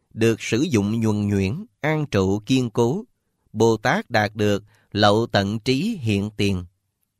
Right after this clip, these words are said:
Với tâm duyên trí lậu tận, Ngài biết như thật rằng, đây là khổ,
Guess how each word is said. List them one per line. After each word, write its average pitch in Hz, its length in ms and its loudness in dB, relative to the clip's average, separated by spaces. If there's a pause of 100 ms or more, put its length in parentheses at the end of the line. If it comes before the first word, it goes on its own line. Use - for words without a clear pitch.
(520)
Với 131 280 2
tâm 131 380 0
duyên 127 360 0
trí 151 260 -2
lậu 98 340 -2
tận, 92 280 -4 (500)
Ngài 110 280 0
biết 135 280 -2
như 160 240 -2
thật 101 320 -6
rằng, 95 340 -4 (540)
đây 156 220 0
là 104 200 2
khổ, 101 380 -4